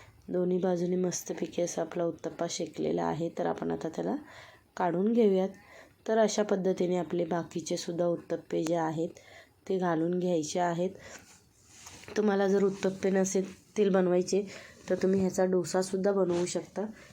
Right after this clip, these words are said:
डोसासुद्धा खूप छान बनतो. त्याच्यानंतर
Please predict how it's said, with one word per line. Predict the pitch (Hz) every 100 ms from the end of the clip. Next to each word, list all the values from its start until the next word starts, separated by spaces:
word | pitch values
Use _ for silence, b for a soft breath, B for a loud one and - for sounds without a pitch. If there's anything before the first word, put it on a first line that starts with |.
| B B -
डोसासुद्धा | 180 185 185 175 175 180 180 185
खूप | 196 -
छान | - 180 185
बनतो. | 185 175 160 208 294 B B B B B -
त्याच्यानंतर | 196 190 185 185 180